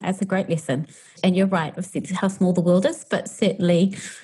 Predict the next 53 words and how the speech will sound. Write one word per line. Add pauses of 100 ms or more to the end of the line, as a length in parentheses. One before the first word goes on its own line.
(100)
how
small
New
Zealand
is
in
terms
of,
you
know,
usually
people
are
connected.
And
I
think
if
you
can,
um,
build
a
reputation
and
keep
those
networks
going,
then (360)
actually,
as
you
said,
you
never
know
where
they
might
pop
up
again
in
the
future. (760)
And
you
started
your
career
then
in